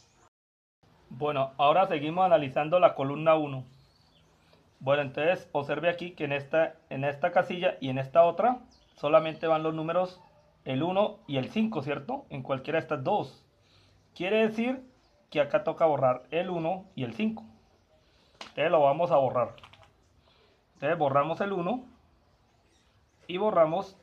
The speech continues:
el cinco. Y observamos que nos quedó el número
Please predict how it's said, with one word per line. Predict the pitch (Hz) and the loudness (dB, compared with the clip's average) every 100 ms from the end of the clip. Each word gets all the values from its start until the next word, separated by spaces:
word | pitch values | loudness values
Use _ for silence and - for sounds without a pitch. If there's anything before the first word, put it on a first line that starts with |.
| - | -10
el | 135 | -10
cinco. | - 127 127 - _ _ _ _ _ _ _ _ _ - | -8 -10 -12 -18 _ _ _ _ _ _ _ _ _ -8
Y | 170 | -2
observamos | 180 208 185 180 196 | 0 2 4 4 2
que | - 151 | -4 -6
nos | 139 | -6
quedó | - 127 139 | -6 -4 -4
el | 156 | -4
número | 156 202 262 | -4 -2 -2